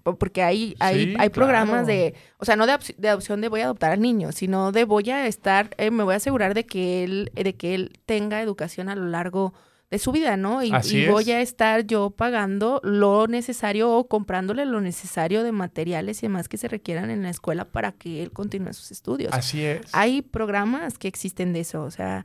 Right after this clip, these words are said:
Speaker 2: Sí, hay
Speaker 1: eh,
Speaker 2: muchos.
Speaker 1: como empresa, imagínate, o sea, tuve pensando el cómo puedes col-, cómo sí, ¿no? O sea, cómo
Speaker 2: Claro.
Speaker 1: sí podemos generar, ah, pues, ¿sabes qué? A lo mejor hacemos una aportación y de cada año, pues,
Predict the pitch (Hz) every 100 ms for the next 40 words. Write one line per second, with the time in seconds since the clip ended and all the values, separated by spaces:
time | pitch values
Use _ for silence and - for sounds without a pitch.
0 | - - 117 139 185 185 196 202 214 226
1 | 214 220 226 233 254 285 302 226 214 233
2 | 240 254 254 277 - - - _ - 185
3 | 175 196 208 240 247 254 220 214 226 -
4 | - - _ 190 196 190 196 202 220 240
5 | 214 214 233 - - _ - 185 - 185
6 | 208 226 - 269 220 196 233 - 196 -
7 | - _ 196 208 254 - 226 233 240 240
8 | 226 226 196 185 180 - - - 214 -
9 | 190 180 170 165 180 190 196 196 208 214
10 | 208 214 - 208 202 208 202 - - 165
11 | 185 190 180 170 240 - 160